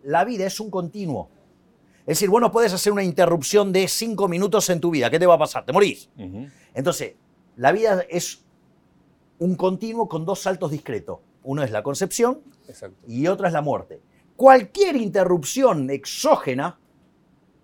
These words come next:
Speaker 1: ¿sí? Digo, mediante un acto violento, es un asesinato.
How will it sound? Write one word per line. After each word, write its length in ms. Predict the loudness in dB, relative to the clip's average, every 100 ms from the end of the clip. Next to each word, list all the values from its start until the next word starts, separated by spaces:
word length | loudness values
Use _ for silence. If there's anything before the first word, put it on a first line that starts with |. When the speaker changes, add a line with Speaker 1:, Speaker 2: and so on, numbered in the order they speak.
| _ _ _ _ _ _ _ _ _ _ _
Speaker 1:
¿sí? 400 | -6 -4 -6 -10 _ _ _
Digo, 300 | -4 0 0
mediante 400 | -2 -6 -6 -6
un 80 | -6
acto 300 | -6 -6 -8
violento, 800 | -6 -6 -4 -6 -6 -2 -4 -4 _ _ _
es 100 | -12
un 80 | -8
asesinato. 640 | -8 -8 -10 -10 -12 -16